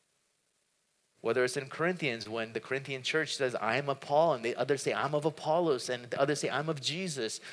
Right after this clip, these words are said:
or even Apostle Peter himself deciding that he's no longer gonna eat with Gentiles and he starts only eating with the Jews, or Apostle Paul himself doing ministry all over the world,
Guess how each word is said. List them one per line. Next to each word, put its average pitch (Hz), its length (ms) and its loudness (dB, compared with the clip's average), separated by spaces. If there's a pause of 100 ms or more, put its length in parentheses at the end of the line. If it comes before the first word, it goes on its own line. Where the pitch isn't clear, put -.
(200)
or 160 160 6
even 170 340 2
Apostle 156 460 2
Peter 175 360 2
himself 160 580 4 (320)
deciding 151 400 6
that 139 80 4
he's 135 260 -2
no 139 240 4
longer 160 320 0
gonna 147 180 -2
eat 147 220 -4
with 139 160 -2
Gentiles 139 600 0
and 113 100 -4
he 120 80 -8
starts 135 340 0
only 156 240 -4
eating 156 240 -4
with 147 120 -4
the 131 80 -8
Jews, 113 580 -4 (260)
or 160 200 8
Apostle 175 400 4
Paul 175 260 6
himself 196 640 6
doing 165 300 2
ministry 185 480 4
all 185 280 4
over 202 160 8
the 175 80 4
world, 170 440 8